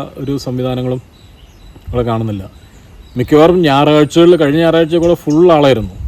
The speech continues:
ഇത്രയും ആൾക്കാർ വരുന്നൊരു സ്ഥലമാണ്. ആൾക്കാർ ഇപ്പോഴത്തെ, ഇപ്പോഴത്തെ പ്രശ്നം എന്താണെന്ന് വെച്ച് കഴിഞ്ഞാൽ മഴ പെയ്ത് ഇങ്ങനെ കിടക്കുന്ന ഒരു സംഭവ സമയത്ത് ആൾക്കാർ മുഴുവൻ താഴത്തേക്കാണ് ഇറങ്ങി പോകുന്നത്. ഏത് നിമിഷവും അപകടം സംഭവിക്കുക. അവിടെ ഒരു മുന്നറിയിപ്പ് ബോർഡോ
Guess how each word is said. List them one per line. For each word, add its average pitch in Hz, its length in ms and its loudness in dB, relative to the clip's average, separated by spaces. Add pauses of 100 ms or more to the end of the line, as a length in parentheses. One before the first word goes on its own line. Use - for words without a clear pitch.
(480)
ഇത്രയും 175 340 2
ആൾക്കാർ 165 300 0 (100)
വരുന്നൊരു 165 340 0
സ്ഥലമാണ്. 127 380 -2 (140)
ആൾക്കാർ 127 440 -2 (220)
ഇപ്പോഴത്തെ, 175 360 -4 (260)
ഇപ്പോഴത്തെ 175 300 -6
പ്രശ്നം 175 180 -6
എന്താണെന്ന് 185 260 -2
വെച്ച് 175 100 -2
കഴിഞ്ഞാൽ 175 120 2 (560)
മഴ 135 140 0 (100)
പെയ്ത് 180 200 4
ഇങ്ങനെ 175 200 -2
കിടക്കുന്ന 160 300 -2
ഒരു 165 180 -2
സംഭവ 151 280 -2 (100)
സമയത്ത് 135 380 -2 (460)
ആൾക്കാർ 143 420 0
മുഴുവൻ 165 320 2
താഴത്തേക്കാണ് 139 480 -2
ഇറങ്ങി 127 220 -2
പോകുന്നത്. 101 260 -8 (440)
ഏത് 156 200 4
നിമിഷവും 180 380 4
അപകടം 147 340 2
സംഭവിക്കുക. 110 360 -4 (120)
അവിടെ 127 220 -2
ഒരു 175 140 2
മുന്നറിയിപ്പ് 147 440 -2
ബോർഡോ 147 320 0